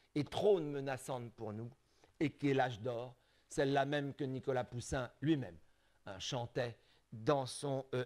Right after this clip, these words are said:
Et Ego, euh, euh, in Ica-, euh, in, in Arcadia. Alors vous allez me dire, et vous aurez parfaitement raison, chaque jour, chaque jour l'âge d'or s'éloigne.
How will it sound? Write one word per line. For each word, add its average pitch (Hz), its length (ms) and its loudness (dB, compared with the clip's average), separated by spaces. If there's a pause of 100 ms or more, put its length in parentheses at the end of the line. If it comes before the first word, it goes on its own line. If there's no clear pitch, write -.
(100)
Et 147 140 2 (160)
Ego, 123 460 2 (520)
euh, 127 220 4 (560)
euh, 98 220 -6 (220)
in 151 160 4
Ica-, 123 340 -2
euh, 120 140 0
in, 127 300 -4
in 127 60 -4
Arcadia. 82 500 -8 (960)
Alors 147 200 4
vous 147 160 -2
allez 131 140 2
me 127 100 -4
dire, 143 220 0
et 123 60 0
vous 110 140 -6
aurez 104 120 -4
parfaitement 110 460 -4
raison, 95 340 -8 (280)
chaque 220 300 2
jour, 92 520 -4 (1080)
chaque 202 300 2
jour 165 360 0
l'âge 139 300 4
d'or 131 240 4
s'éloigne. 98 720 -4